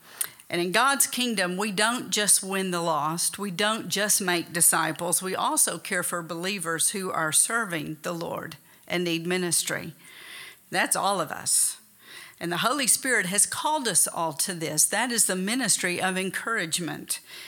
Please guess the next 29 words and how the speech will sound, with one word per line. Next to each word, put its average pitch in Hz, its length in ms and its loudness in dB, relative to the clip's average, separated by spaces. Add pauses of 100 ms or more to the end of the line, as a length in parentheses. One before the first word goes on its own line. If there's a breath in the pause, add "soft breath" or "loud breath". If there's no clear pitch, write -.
(200 loud breath)
And 160 100 -4
we 214 140 -2
need 294 180 -2
to 277 60 -4
be 240 160 0
sensitive 220 680 2
to - 140 -2
the 190 120 -2
Lord's 185 380 2
leading 240 480 0
and 226 240 0
to 254 80 -2
the 214 140 -2
needs 214 320 0
of 190 100 -2
others 185 420 0
so 185 160 2
that 180 200 2
we're 190 160 2
all 214 240 2
faithful 175 580 -2
in 175 160 0
this 170 220 2
ministry. 160 500 0
That's 220 340 0
what 175 220 -2
Tychicus - 720 -4
was 160 160 0
doing, 151 440 -6